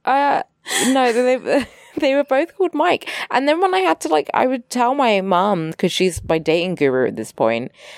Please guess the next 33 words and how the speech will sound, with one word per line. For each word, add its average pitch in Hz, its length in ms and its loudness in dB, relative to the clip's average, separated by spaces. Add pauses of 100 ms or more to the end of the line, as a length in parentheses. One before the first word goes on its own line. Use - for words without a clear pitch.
(220)
I 214 220 0
would 208 160 2
be 220 140 0
like, 226 280 0
"Oh, 208 480 0 (300)
so 240 240 0
I 254 240 2
was 254 180 -2
thinking 320 360 -2
about 247 240 0
maybe 208 240 0
seeing 202 440 -4
Mike." 170 460 0 (380)
And 175 140 -2
she's 196 240 -2
like, 151 120 2
"Which 214 300 -2
one?" 196 640 -2 (260)
That, - 320 0
again, 311 540 0
that's 285 200 -2
the 320 120 0
other 370 160 2
thing. 190 200 0
You 185 120 -4
give 302 160 -2
your - 60 -20 (160)
kid - 20 -18
this - 200 -18
boring 254 440 -2
fucking 226 360 -4
name. 233 380 2
You 175 100 -8